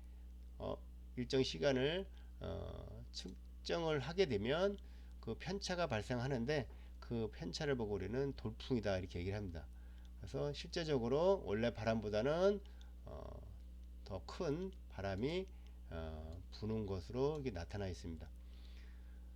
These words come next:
세 번째로 비행에 필요한 바람 방향을 잘 알려주고 있습니다. 어, 그래서 아홉 시에는 왼쪽에서 오른쪽으로 바람이 부는 것으로 지금 되어 있습니다.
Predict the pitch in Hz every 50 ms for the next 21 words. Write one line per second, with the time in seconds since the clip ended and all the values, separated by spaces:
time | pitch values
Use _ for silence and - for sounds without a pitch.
0 | - - - - - - - 190 196 214 208 190 180 165 165 190 208 214 214 -
1 | - - - - - - - - - - - - - - - - - - 147 160
2 | 170 170 170 156 - - 208 202 190 143 127 143 156 135 120 - 113 101 - -
3 | - 123 151 165 175 131 110 113 117 120 120 117 127 143 165 180 185 180 - -
4 | - - 127 123 110 95 101 110 113 113 113 113 113 107 - - 104 92 82 82
5 | 80 - - - - - - - - - - - - 92 87 - - - - -
6 | - - - - - - - - - - - - - - 123 139 - - - 104
7 | 117 143 165 147 - - 165 147 135 123 139 175 202 220 226 220 - - - 117
8 | 117 139 170 196 180 - - 190 175 175 143 117 127 135 160 160 113 - - 117
9 | 127 160 185 202 214 202 - 190 170 160 165 165 135 120 113 107 110 117 127 127
10 | 117 - 104 110 117 120 113 113 104 101 113 120 120 113 117 110 - 101 101 104
11 | 98 - 98 90 85 80 80